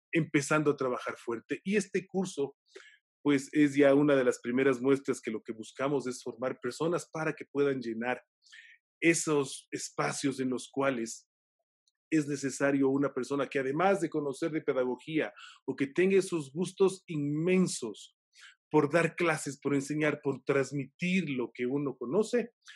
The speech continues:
eh, pues, eh, participar, participar y teniendo conciencia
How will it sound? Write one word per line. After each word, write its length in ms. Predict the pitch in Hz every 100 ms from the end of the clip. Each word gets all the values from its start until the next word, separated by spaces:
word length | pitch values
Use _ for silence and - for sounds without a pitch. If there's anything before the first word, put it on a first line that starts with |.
| - - _ -
eh, 240 | 135 -
pues, 340 | - 131 120 -
eh, 220 | 117 107 _ _ _ _ _ _ -
participar, 640 | 135 - - 120 120 107 - - - _ -
participar 640 | 123 123 - - 180 202 -
y 300 | 160 196 196 _ _ _
teniendo 360 | 143 139 160 160
conciencia 760 | 135 127 - 156 156 113 113